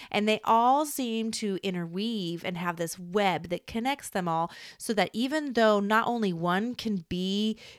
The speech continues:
the only answer, they can all be the answer.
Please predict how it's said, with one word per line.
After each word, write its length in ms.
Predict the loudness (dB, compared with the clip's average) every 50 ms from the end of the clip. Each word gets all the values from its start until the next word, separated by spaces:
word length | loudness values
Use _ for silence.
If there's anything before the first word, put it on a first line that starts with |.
| _
the 240 | -2 -2 -2 -2 -2 -4 -2
only 560 | 0 2 2 4 2 2 2 0 0 -2 -2
answer, 420 | -4 -4 -2 -2 -2 -2 0 0
they 160 | 0 0 0 0
can 220 | 0 -2 -4 -4 -4 -2
all 520 | 0 0 2 2 2 2 2 2 0 -2 -4 -6
be 400 | -6 -4 -4 -2 -4 -4 -4 -6 -4
the 220 | -6 -8 -6 -4
answer. 760 | -4 -2 0 -2 -2 -2 -2 0 2 4 4 4 2 2 0